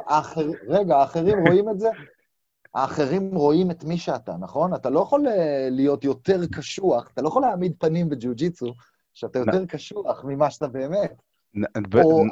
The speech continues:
Speaker 1: אתה, אתה לא
Speaker 2: נכון,
Speaker 1: יכול להעמיד
Speaker 2: אבל,
Speaker 1: פנים,
Speaker 2: אבל
Speaker 1: אתה לא
Speaker 2: מה
Speaker 1: יכול
Speaker 2: אתה
Speaker 1: להעמיד
Speaker 2: עושה?
Speaker 1: פנים שאתה בן אדם, בדיוק, זה מה שאתה עושה.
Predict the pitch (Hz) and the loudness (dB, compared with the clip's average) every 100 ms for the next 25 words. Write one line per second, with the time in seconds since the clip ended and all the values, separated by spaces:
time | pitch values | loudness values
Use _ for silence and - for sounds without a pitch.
0 | 156 165 - _ _ - _ - - 151 | -4 -10 -12 _ _ -20 _ -6 -2 0
1 | 202 - 202 131 123 120 123 - 78 240 | 2 4 6 6 6 4 2 0 -6 -4
2 | 170 113 113 110 151 156 127 120 - 151 | 0 4 4 6 6 6 4 4 2 4
3 | 95 - - - 160 160 147 143 180 175 | 4 -4 -14 -8 -6 -6 -4 -4 -4 -8
4 | _ - 117 208 262 113 113 113 156 - | _ -14 -4 0 0 0 -8 -8 -8 -4
5 | 240 | -6